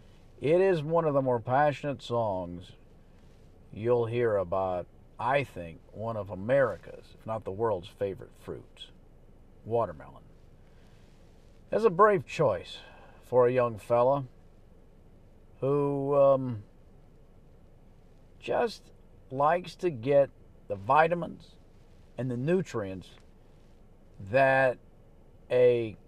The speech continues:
gourd supplies. And think about that. He sat down, put pen to paper, and thought, "I'm gonna write something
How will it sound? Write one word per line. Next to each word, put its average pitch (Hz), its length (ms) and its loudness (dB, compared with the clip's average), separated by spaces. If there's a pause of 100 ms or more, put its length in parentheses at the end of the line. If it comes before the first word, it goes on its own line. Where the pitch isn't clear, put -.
(200)
gourd 131 600 2 (1400)
supplies. 104 840 -2 (1040)
And 156 180 -6
think 381 180 -2
about 165 260 6
that. 92 180 -6
He 180 140 -2
sat 277 360 4
down, 220 280 6
put - 240 2
pen 185 180 0
to - 60 10
paper, 113 400 -2 (280)
and 147 200 -4
thought, 156 280 8 (460)
"I'm 277 280 4
gonna 233 240 6
write 175 360 6
something 127 600 -2